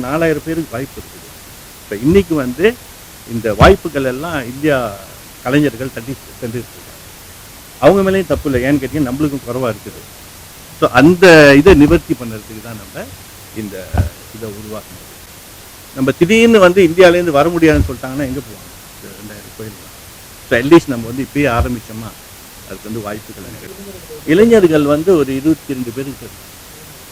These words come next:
இளைஞர்கள் அவங்களுக்கு தெரியல இந்த மாதிரி நாதஸ்வர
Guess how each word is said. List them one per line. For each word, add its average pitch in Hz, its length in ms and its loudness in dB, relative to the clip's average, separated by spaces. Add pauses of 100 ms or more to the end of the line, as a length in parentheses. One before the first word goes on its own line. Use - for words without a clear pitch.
(200)
இளைஞர்கள் 135 460 -4 (680)
அவங்களுக்கு 165 340 2 (120)
தெரியல 226 360 6
இந்த 123 160 -4
மாதிரி 151 260 2
நாதஸ்வர 131 460 -8